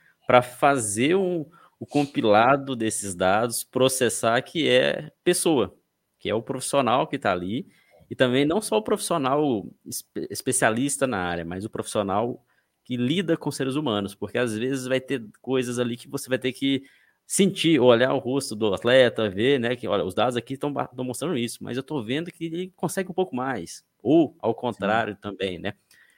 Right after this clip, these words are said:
Speaker 1: O exemplo que você deu é muito bom, o G P S hoje a gente não faz nada sem ele, mas ele pode falhar, e quando ele falha, a gente vai no boca a boca mesmo, né? "Ó, eu tô
Speaker 2: É.
Speaker 1: indo de carro até tal local, G P S falhou", você chama alguém, "Olha, sabe onde que fica tal, é,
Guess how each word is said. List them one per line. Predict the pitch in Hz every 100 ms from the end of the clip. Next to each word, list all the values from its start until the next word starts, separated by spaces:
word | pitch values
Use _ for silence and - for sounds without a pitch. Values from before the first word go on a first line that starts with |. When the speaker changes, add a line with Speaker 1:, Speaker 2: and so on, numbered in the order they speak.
| _
Speaker 1:
O | 127
exemplo | 135 143 135
que | 135
você | 127 131
deu | 113 117
é | 127
muito | 135 -
bom, | 104
o | 101
G | 113
P | 113
S | 110 113 120
hoje | 117
a |
gente | 117 117
não |
faz | 120 120 107
nada | 110 117 113
sem | 135 120
ele, | 95 92
mas | 95
ele | 110
pode | - 110 110
falhar, | - 127 143 92 90 _ _ _
e | -
quando | 123 131
ele | 135
falha, | - 139 185 123 87 - 104
a |
gente | 101 107
vai | 113
no | 113
boca | 123 147
a |
boca | 156 151 196
mesmo, | 196 135 107
né? | 101 139 _ _ -
"Ó, | - 127
eu | -
tô |
Speaker 2:
É. | 123
Speaker 1:
indo | 139
de | 120 123
carro | 110 117
até | 110 123
tal | 117 113
local, | 123 - 143 151 156 - _ _ _ _ _ -
G | 104 104
P | 120
S | 117 -
falhou", | 127 117 117
você | 135 185
chama | - 156 170
alguém, | 127 123
"Olha, | 135 110
sabe | - 123 139
onde | 135 -
que |
fica | - 123 113 107
tal, | - 104 101 - - - _ -
é, | - 98 98